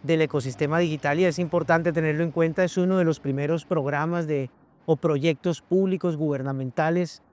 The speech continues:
en la historia de este país que cuenta con una estrategia transmedia robusta, integral, y que tiene como objetivo promover cada una de las partes del ecosistema,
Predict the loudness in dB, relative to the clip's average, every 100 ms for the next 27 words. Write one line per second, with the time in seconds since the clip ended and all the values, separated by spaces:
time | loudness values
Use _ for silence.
0 | _ _ -2 -2 0 -2 0 2 4 2
1 | 0 -2 0 0 0 -2 -2 2 4 4
2 | 2 0 0 0 -2 -4 -4 -2 -2 0
3 | -2 -4 _ _ -2 0 0 0 0 0
4 | 0 2 2 0 0 0 2 0 0 -2
5 | 0 0 -2 -4 -2 0 0 0 -4 _
6 | _ -6 -2 0 0 0 -2 -2 -2 -2
7 | -2 -2 2 2 2 2 2 2 2 2
8 | 0 -2 -4 -4 -2 -2 -4 -4 -4 -6
9 | -8 -8 -6 -8 -6 -6 -6 -8 -12 -12
10 | -8 -8 -8